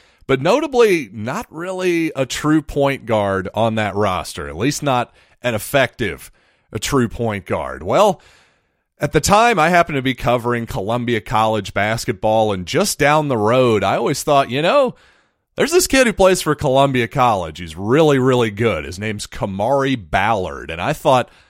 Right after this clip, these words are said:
I think this guy could actually help Missouri out. I really do. But you know what? Jumping from N A I A to N C A A basketball, especially at the highest level, the high major level, like the Big Twelve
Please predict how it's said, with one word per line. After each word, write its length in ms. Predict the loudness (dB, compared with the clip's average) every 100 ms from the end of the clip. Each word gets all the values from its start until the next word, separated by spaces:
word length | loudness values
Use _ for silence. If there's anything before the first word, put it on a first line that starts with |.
| _ _
I 120 | -8
think 180 | -6 -4
this 180 | -4 -4
guy 280 | -4 -4 -4
could 200 | -4 -6
actually 480 | -6 -6 -6 -4 -4
help 340 | -2 -2 -2 -6
Missouri 600 | -10 -8 -4 -4 -4 -4
out. 280 | -6 -8
I 60 | -12
really 560 | -12 -8 -4 -4 -4 -6
do. 400 | -6 -6 -6 -14 _ -20 -20 _ -6
But 140 | -2
you 80 | 2
know 120 | 4
what? 200 | 6 4
Jumping 480 | 2 0 0 -2 -4
from 240 | -2 -2 -2
N 180 | -4 0
A 180 | 0 0
I 220 | 2 0
A 400 | 0 -2 -4 -8 _ _ _ _ _ -6
to 100 | 0
N 180 | 0
C 180 | 0 -2
A 200 | -2 -2
A 20 |
basketball, 720 | 0 0 0 -2 -4 -2 -2
especially 400 | -2 0 0 2
at 80 | -2
the 100 | -2
highest 460 | -2 0 0 -2 -4
level, 320 | -4 -4 -8
the 80 | -12
high 320 | -8 -4 -4
major 420 | -4 -4 -4 -6
level, 540 | -6 -4 -4 -4 -8 -10 _
like 200 | -4 -4
the 60 | -4
Big 300 | -4 -2 -4
Twelve 540 | -4 -2 0 -2 -4